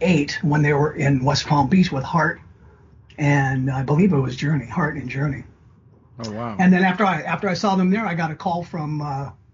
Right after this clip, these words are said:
Speaker 1: um, well, first of all, it was Bunny,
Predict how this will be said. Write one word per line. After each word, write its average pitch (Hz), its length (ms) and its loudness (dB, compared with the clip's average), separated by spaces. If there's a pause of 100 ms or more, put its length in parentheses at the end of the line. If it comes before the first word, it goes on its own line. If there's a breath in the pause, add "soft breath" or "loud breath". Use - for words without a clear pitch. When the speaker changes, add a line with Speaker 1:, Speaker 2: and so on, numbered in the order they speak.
(540)
Speaker 1:
um, 131 680 -8
well, 156 120 2
first 277 240 0
of 196 60 4
all, 147 120 2
it 135 40 -2
was 127 100 -4
Bunny, 131 400 -4